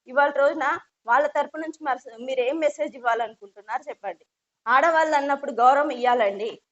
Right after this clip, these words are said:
ఇలాంటి వాళ్ళని రౌడీ షీటర్ని పెట్టుకొని వెనక నుంచి నడిపించాయి. చూడండి ఎఫ్ఐఆర్ కాపీలు ఎన్ని ఉన్నాయో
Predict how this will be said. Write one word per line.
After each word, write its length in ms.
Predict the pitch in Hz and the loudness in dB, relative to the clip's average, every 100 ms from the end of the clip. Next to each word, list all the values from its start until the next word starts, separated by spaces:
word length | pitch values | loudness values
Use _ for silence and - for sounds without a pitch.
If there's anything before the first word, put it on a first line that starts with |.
| - | -10
ఇలాంటి 360 | 254 285 277 285 | 2 2 4 2
వాళ్ళని 460 | 269 277 277 277 | 4 4 2 0
రౌడీ 260 | 240 262 269 | 2 2 0
షీటర్ని 500 | - 262 262 262 262 | -10 -6 -4 -4 -6
పెట్టుకొని 640 | 226 220 262 254 240 247 _ _ - | -8 -10 -8 -6 -6 -10 _ _ -8
వెనక 240 | 233 277 | -4 -2
నుంచి 300 | 294 - 285 | -2 -4 -4
నడిపించాయి. 440 | 254 254 262 185 180 _ _ _ - | -2 -2 -2 -10 -12 _ _ _ -2
చూడండి 360 | 294 294 233 - - | 4 6 4 -6 -8
ఎఫ్ఐఆర్ 440 | 254 311 294 302 | -6 2 4 4
కాపీలు 440 | - 262 269 254 277 | 2 0 0 -4 -2
ఎన్ని 260 | 233 254 | -2 -2
ఉన్నాయో 320 | 277 233 170 | -4 -4 -8